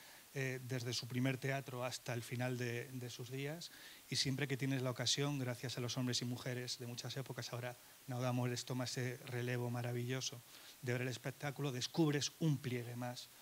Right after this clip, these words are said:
porque tras la aparente sencillez de esta dramaturgia, que lógicamente bebe de todas las fuentes populares, se esconden muchas de las obsesiones de García Lorca, de, de su teatro, digamos. Por ejemplo, hoy he descubierto algo, no he descubierto, me he dado cuenta.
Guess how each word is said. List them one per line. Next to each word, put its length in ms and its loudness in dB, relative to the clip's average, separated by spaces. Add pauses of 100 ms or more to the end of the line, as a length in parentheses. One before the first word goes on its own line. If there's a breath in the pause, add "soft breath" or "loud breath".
(300 loud breath)
porque 480 0
tras 220 -2
la 60 4
aparente 340 0
sencillez 680 -2
de 200 -4
esta 560 -4 (320 loud breath)
dramaturgia, 640 0
que 60 -2
lógicamente 520 -2
bebe 300 0
de 100 -4
todas 180 -2
las 100 -4
fuentes 260 -6
populares, 600 -4 (320 loud breath)
se 140 -2
esconden 380 2
muchas 340 2
de 60 2
las 160 0
obsesiones 560 0
de 80 -2
García 360 -2
Lorca, 460 -2 (340 loud breath)
de, 500 0
de 120 -2
su 140 0
teatro, 640 4
digamos. 420 2
Por 100 -4
ejemplo, 260 2
hoy 180 2
he 80 0
descubierto 500 -2
algo, 240 -2
no 80 -2
he 40 -2
descubierto, 420 -4
me 80 -6
he 20 -2
dado 220 2
cuenta. 420 0